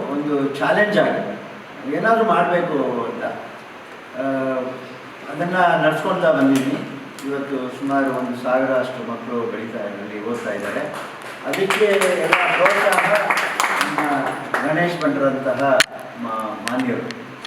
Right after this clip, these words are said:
ಯಾಕೆ ಅಂದರೆ ಅವರು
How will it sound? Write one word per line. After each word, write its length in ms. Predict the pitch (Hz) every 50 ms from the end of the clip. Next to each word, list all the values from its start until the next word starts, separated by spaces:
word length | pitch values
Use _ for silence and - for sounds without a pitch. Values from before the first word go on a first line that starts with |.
| - - - 254
ಯಾಕೆ 300 | 269 - - - - 220
ಅಂದರೆ 240 | 208 190 202 202 208 180 147 147 - - - - - - - - - - - -
ಅವರು 680 | - - - 175 202 220 226 220 214 208 214 208 208